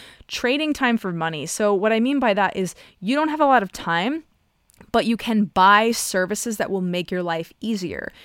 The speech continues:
So a lot of my clients get their groceries delivered. They never go to the grocery store. Other clients just straight up use meal delivery services where all of the stuff is delivered. They don't have to plan any recipes. <laughs> They just have to go on the website or the app and pick their meals for the week.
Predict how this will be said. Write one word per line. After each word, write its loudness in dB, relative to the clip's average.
So 2
a 0
lot 6
of 0
my 2
clients -4
get -4
their -4
groceries -4
delivered. -8
They -6
never 0
go 2
to 0
the -2
grocery -4
store. -12
Other 0
clients 0
just -4
straight -2
up 0
use -2
meal 0
delivery -4
services -6
where -4
all 8
of 6
the -2
stuff 0
is -4
delivered. 0
They 0
don't 2
have -6
to -8
plan -8
any -8
recipes. 0
<laughs> -2
They -2
just 0
have -16
to -4
go -2
on -2
the -6
website 0
or -4
the -8
app -2
and -6
pick -10
their -6
meals -8
for -14
the -10
week. -8